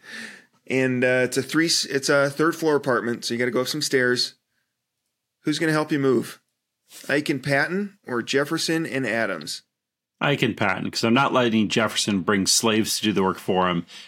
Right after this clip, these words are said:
Speaker 2: and I'm not gonna listen to Adams grumble at me the whole time. So it's Ike and Patton. They're gonna bring some tanks. We'll be moved by the end of the day. Logistics.
Speaker 1: Okay. Logistics, baby.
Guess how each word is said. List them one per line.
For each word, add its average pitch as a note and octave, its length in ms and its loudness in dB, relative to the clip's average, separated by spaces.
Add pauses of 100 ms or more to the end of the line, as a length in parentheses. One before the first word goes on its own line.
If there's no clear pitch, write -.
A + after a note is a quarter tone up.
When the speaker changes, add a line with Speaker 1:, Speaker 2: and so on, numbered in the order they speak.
(120)
Speaker 2:
and G#2+ 80 2
I'm G#2 100 2
not A#2+ 200 2
gonna A2 180 2
listen G#2 280 0
to G#2 120 -2
Adams G2 360 -2
grumble G2+ 500 0
at E2+ 140 -4
me G2 80 -2
the F2 100 -2
whole F2+ 160 0
time. E2+ 400 -4 (400)
So A2+ 120 -2
it's G#2+ 100 0
Ike D3+ 240 2
and B2+ 140 2
Patton. A2 460 2
They're A2+ 120 2
gonna C3 120 4
bring B2+ 200 2
some B2 180 2
tanks. G#2+ 540 -2
We'll A2 100 -2
be A2 140 2
moved G#2+ 280 2
by G#2+ 140 2
the G2 140 2
end G2 100 2
of E2 60 -2
the D2+ 60 -4
day. E2 400 -2 (420)
Logistics. A2+ 760 0 (760)
Speaker 1:
Okay. B2 80 -14
Logistics, C#3 480 -2
baby. C3 460 0